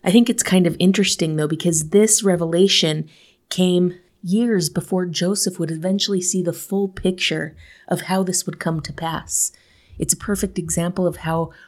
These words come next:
our Father in heaven reveals things to us, line upon line and piece by piece in his own timing. Alvin had passed away seven years before this revelation was received.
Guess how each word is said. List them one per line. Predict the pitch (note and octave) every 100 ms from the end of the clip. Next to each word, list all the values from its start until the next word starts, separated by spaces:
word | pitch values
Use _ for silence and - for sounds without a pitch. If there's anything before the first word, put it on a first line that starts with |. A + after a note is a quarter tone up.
| -
our | D#3+
Father | - G3 A3 G#3+
in | F#3
heaven | E3+ E3+ E3+
reveals | D#3+ D#3 E3+ F3 F3 -
things | D3+ D3 -
to | D#3
us, | D3 - - _ _ -
line | E3+ F#3+ G3
upon | F#3+ F3 D#3+
line | E3 D#3+ D3+
and | D3+ D#3
piece | G3 F#3+ -
by | E3
piece | D#3 - D#3+ -
in | - G3
his | G3+ G3+
own | D#3+ D#3
timing. | - D#3 E3 D3+ _ _ -
Alvin | E3+ F#3+ F#3+ F#3+
had | F#3+ F3+
passed | E3 D#3+ -
away | F3 F3+
seven | F3+ - F#3 F3 G#3 F#3
years | F3+ F#3 D3 D3 - _ _ -
before | F3+ F3+ E3
this | D#3+ -
revelation | D#3 D3+ D#3 C#3+ - D#3
was | D3+ D3
received. | - - D#3+ D#3 D#3